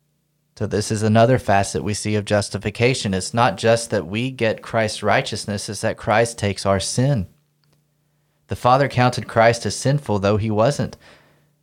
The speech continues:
to bear the weight of our sin, providing forgiveness.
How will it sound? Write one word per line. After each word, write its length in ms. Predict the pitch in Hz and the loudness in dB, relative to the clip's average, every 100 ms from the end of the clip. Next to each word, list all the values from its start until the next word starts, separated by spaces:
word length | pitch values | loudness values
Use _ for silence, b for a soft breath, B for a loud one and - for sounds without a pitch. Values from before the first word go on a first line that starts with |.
| _ _ | _ _
to 140 | - | -2
bear 300 | 104 117 127 | 4 6 6
the 80 | 139 | 6
weight 240 | 127 127 131 | 4 4 2
of 100 | 123 | 4
our 160 | 120 | 4
sin, 460 | 120 - 139 139 101 | 2 -2 0 0 0
providing 480 | 107 101 104 127 123 | 0 2 4 2 0
forgiveness. 840 | 117 107 113 143 117 - - | -4 -2 0 0 -4 -6 -14